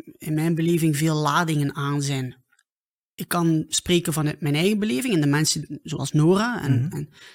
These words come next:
Speaker 1: Nora is door een pijn gegaan om een grote verandering te gaan creëren. Denk ik dat er altijd pijn nodig is? Nee, want ik heb het profvoetbal gehaald zonder dat er specifieke pijn was.
Speaker 2: Ja.
Speaker 1: Dat was een heel sterk doel.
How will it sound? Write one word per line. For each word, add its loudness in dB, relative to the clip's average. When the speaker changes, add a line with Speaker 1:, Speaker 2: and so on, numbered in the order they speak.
Speaker 1:
Nora 2
is 0
door 2
een -2
pijn 4
gegaan 2
om 2
een 0
grote -4
verandering -2
te -8
gaan -4
creëren. -10
Denk 0
ik -8
dat -4
er -8
altijd -6
pijn 0
nodig 2
is? -2
Nee, 4
want -2
ik -6
heb -4
het -8
profvoetbal -2
gehaald -2
zonder 0
dat -6
er -10
specifieke -6
pijn 2
was. -6
Speaker 2:
Ja. 2
Speaker 1:
Dat -18
was -12
een -8
heel -4
sterk -4
doel. 0